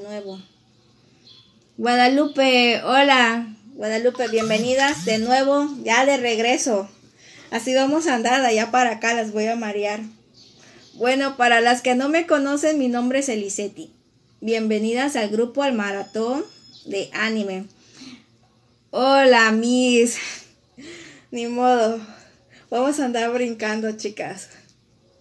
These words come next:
Sueli, ok. Bueno, ayúdenme a difundir. Recuerden, dinámica, veinte ojitos toman captura con la palabra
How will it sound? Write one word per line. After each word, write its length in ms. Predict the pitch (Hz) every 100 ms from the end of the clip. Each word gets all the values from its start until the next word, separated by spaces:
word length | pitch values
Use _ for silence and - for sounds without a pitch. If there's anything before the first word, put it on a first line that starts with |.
| _ _ _ _ _ _ _
Sueli, 760 | - - 262 269 269 240 214 202
ok. 300 | 233 226 226 226 214 208 214 - _
Bueno, 340 | - 254 254 240
ayúdenme 480 | 247 262 285 320 311
a 80 | 247
difundir. 720 | 220 220 202 214 262 302 320
Recuerden, 760 | 240 214 254 262 247 269 285 -
dinámica, 880 | 196 208 220 240 254 262 269 269 285 - _ _
veinte 580 | - 254 294 302 320 311
ojitos 1000 | - 214 220 285 294 294 294 320 339 - - _ _ _ _ _ _
toman 380 | 247 254 269 285
captura 640 | 277 214 - 262 285 294
con 160 | 269 220
la 180 | 202 -
palabra 640 | 196 202 220 233 247 240